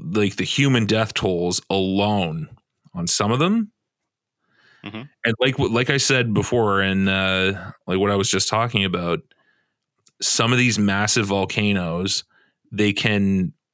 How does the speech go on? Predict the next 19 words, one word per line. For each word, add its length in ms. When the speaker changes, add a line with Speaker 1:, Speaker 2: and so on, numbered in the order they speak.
Speaker 1:
cool 420
down 560
the 160
earth 560
so 260
much 200
so 320
that 340
they 140
cause 320
famines 760
across 420
the 80
globe, 440
which 200
is 120
what 180
Speaker 2:
Mm. 40
Speaker 1:
happened 520